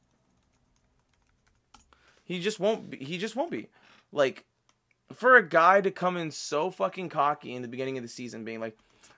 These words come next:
"Uh, you know, bro, like, it's, it's not that bad. Uh, the, I thought the N F L was gonna be a lot slower." I'm like, "Really?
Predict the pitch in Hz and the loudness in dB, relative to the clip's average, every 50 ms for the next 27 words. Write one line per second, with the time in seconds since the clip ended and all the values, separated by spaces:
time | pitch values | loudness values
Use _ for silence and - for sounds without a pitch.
0 | _ - - 214 233 240 240 233 233 226 233 240 240 208 220 233 233 233 233 226 | _ 0 2 4 4 4 4 2 0 0 2 2 2 2 2 2 2 4 4 4
1 | 226 214 202 196 185 - - _ _ _ _ _ _ _ _ _ _ _ _ _ | 4 4 2 2 0 -4 -8 _ _ _ _ _ _ _ _ _ _ _ _ _
2 | _ _ _ _ _ _ _ _ _ _ _ _ _ _ _ _ - 269 - - | _ _ _ _ _ _ _ _ _ _ _ _ _ _ _ _ -4 -4 -4 -4
3 | - - - 311 - - 285 214 160 160 147 - - 120 120 120 127 123 151 170 | -6 -6 -6 -4 2 4 4 6 8 6 6 6 4 2 4 6 6 6 8 6
4 | 156 156 170 202 247 247 240 - - 196 208 247 202 180 175 190 190 160 185 180 | 6 4 2 0 0 0 2 2 2 2 2 0 0 0 0 0 0 0 -2 -2
5 | 165 170 170 160 165 165 156 156 127 - - - - - 127 147 170 165 139 110 | 0 -2 0 0 2 2 4 2 2 2 -2 -8 -10 -4 -2 0 0 0 0 -2
6 | 104 - - _ _ _ _ _ _ _ _ - 139 156 156 151 147 139 151 165 | -4 -6 -10 _ _ _ _ _ _ _ _ -2 -2 2 2 2 0 0 0 2
7 | 214 262 294 277 233 - 110 82 65 | 4 4 6 6 4 4 2 -2 -6